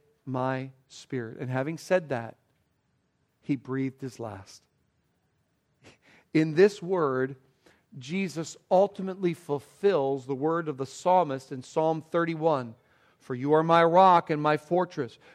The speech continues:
Your namesake, you, for your namesake, you lead me and guide me. You take me out of the net they have hidden for me. For you are my refuge. Into your hand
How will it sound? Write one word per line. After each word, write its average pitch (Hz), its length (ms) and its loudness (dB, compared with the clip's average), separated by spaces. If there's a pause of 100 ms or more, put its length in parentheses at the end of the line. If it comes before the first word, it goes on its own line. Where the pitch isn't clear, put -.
Your 151 160 2
namesake, 170 760 0
you, 160 220 -6
for 190 220 2
your 185 120 2
namesake, 180 600 -2
you 160 160 -8
lead 170 380 -6
me 151 240 -4 (220)
and 151 200 -4
guide 175 380 4
me. 143 220 -6 (240)
You 160 100 -6
take 190 340 0
me 196 160 -2
out 196 160 8
of 180 100 -2
the 180 80 -2
net 196 360 2
they 175 120 2
have 160 120 0
hidden 202 280 2
for 175 140 -6
me. 147 240 -6 (220)
For - 140 -8
you 180 180 2
are 185 60 4
my 190 160 4
refuge. 175 640 2 (280)
Into 180 300 0
your 180 200 2
hand 160 560 -2